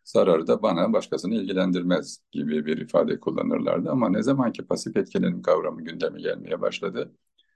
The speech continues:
e, artık bu tür savunma kendini, e, doğruluğunu ve geçerliliğini kaybetti. E, bizim anayasamızda bir madde var, elli altıncı madde.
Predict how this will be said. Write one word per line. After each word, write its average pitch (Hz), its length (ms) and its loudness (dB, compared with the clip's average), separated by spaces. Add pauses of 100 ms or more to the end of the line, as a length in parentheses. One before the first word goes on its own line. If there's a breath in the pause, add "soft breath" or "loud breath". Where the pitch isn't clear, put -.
(400)
e, 92 180 2
artık 92 400 2
bu 113 100 0
tür 92 160 0
savunma 87 640 2
kendini, 90 300 4
e, 90 640 0
doğruluğunu 85 520 4
ve 98 100 4
geçerliliğini 82 580 -2
kaybetti. - 680 0 (840)
E, 92 360 4
bizim 139 300 2
anayasamızda 98 720 2
bir 104 80 -2
madde 104 380 2
var, 80 120 8
elli 78 200 2
altıncı 80 400 -2
madde. 71 340 -10